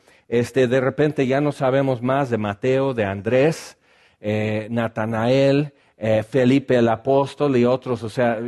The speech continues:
ya no sabemos de ellos. Este, tenemos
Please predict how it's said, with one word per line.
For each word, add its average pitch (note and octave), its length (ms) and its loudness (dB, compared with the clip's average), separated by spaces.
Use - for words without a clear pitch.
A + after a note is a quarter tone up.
ya C#3 300 -2
no C#3 180 -2
sabemos D3 460 0
de C3+ 160 0
ellos. G#2+ 400 -6
Este, A#2 580 0
tenemos D3 840 0